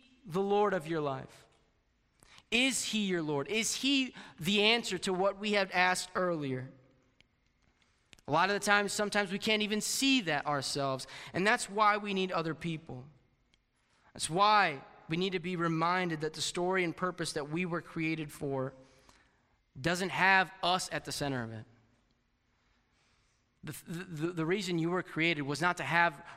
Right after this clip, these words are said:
relationships be at the center of your life, your friends to be at the center of your life, your talents to be at the center of your life. All of those things, if that is what you're living for, it's gonna be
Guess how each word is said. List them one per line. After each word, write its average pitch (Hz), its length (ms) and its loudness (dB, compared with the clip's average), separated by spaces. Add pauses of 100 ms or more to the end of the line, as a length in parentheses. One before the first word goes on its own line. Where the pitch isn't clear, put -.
relationships 156 720 -2
be 143 220 -2
at 131 100 -6
the 135 60 -10
center 135 360 -2
of 120 100 -6
your 123 100 -2
life, 123 180 -2 (340)
your 175 160 0
friends 180 580 2
to 156 120 -2
be 147 160 -4
at 147 100 -6
the 135 60 -10
center 143 260 -2
of 131 60 -2
your 127 100 0
life, 127 220 -2 (160)
your 175 160 -2
talents 185 720 4
to 165 120 -4
be 156 140 -2
at 151 100 -4
the - 60 -12
center 151 300 -2
of 139 100 -4
your 135 80 -2
life. 131 300 -4 (500)
All 233 260 6
of 190 100 0
those 202 180 -4
things, 202 240 0
if 156 180 -4
that 190 160 2
is 202 140 -4
what 233 100 -2
you're 185 100 -2
living 170 300 0
for, 156 240 -4
it's 151 160 -6
gonna 175 160 -2
be 165 240 -4